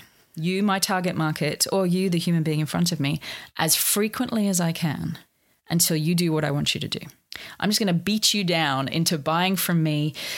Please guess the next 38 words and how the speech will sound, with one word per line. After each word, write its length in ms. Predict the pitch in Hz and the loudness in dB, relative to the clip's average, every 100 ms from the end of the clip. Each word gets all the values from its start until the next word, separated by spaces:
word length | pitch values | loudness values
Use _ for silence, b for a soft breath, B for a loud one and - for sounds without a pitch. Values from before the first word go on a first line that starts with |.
| B B | B B
um, 200 | - 151 | -2 -2
buying 320 | 143 170 196 208 | 0 0 0 0
into 360 | 220 247 - | 0 2 2
me 440 | 170 - - 175 170 B - | 0 -2 -2 -4 -4 B -2
by 120 | 156 | 0
interrupting 560 | 160 170 196 - 180 | 0 2 0 0 0
you 140 | 165 147 | 2 2
as 100 | 143 | 0
frequently 400 | - 240 233 190 | 0 -2 0 0
as 100 | 175 | 0
possible 340 | - 180 - | 0 0 0
via 200 | 143 143 | 0 -2
text 320 | - - 226 - | 0 -2 0 -2
messages, 320 | 160 147 151 | -2 -2 -4
pop-ups, 540 | - 202 - 147 - | -2 -2 0 -2 -2
mail 300 | 135 175 180 | 0 2 2
drops, 280 | 175 151 - | 0 0 0
direct 320 | - 156 - | 0 0 2
sales 380 | - 214 202 185 | 2 4 2 0
calls, 500 | - - 135 135 - B B B B | -2 -2 0 0 0 B B B B
you 260 | 175 208 | -2 2
name 400 | 214 196 175 175 | 2 2 2 2
it. 300 | 160 - - - B B B B B - | 0 -2 -6 -8 B B B B B -2
Now, 340 | 208 196 196 - | 0 2 0 -2
I 180 | 196 214 | -2 2
don't 160 | 214 196 | 2 0
know 260 | 190 180 170 B - | 2 2 0 B -2
about 300 | 175 170 165 | 0 0 0
anyone 420 | 175 170 165 165 | 2 2 4 2
listening 440 | 165 170 170 165 160 | 2 2 4 2 2
to 100 | - | 0
this 180 | 160 - | 2 0
particular 420 | - 170 170 165 | 0 -4 -2 0
episode, 480 | 170 170 - 165 147 | 0 0 2 0 0
but 320 | 165 - - _ _ | -2 -2 -6 _ _
I, 280 | 180 185 175 175 | -2 0 0 -2
I 80 | |
don't 220 | 185 165 | 0 0